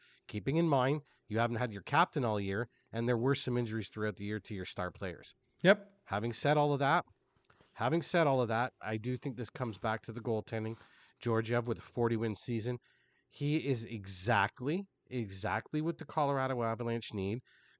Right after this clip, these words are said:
Speaker 1: Kind of a Stuart Skinner, Edmonton Oilers kind of thing.
Speaker 2: Mm.
Speaker 1: Offense is gonna take care of itself. That's gonna
Speaker 2: Yeah.
Speaker 1: dominate.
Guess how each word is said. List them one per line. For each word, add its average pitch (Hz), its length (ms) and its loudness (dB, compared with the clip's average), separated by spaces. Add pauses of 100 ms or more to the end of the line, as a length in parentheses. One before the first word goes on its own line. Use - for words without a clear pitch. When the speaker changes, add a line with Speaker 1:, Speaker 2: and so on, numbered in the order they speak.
Speaker 1:
Kind 113 280 0
of 143 140 2
a 139 320 6
Stuart 120 480 -2
Skinner, 131 600 0
Edmonton 127 440 -2
Oilers 139 300 2
kind 120 240 2
of 101 80 -4
thing. 107 280 0 (340)
Speaker 2:
Mm. 113 480 -10
Speaker 1:
Offense 143 440 4
is 143 100 -4
gonna 160 160 4
take 147 240 0
care 156 140 6
of 139 80 4
itself. 156 440 0
That's - 180 -6
gonna 180 160 4
Speaker 2:
Yeah. 127 60 0
Speaker 1:
dominate. 135 520 4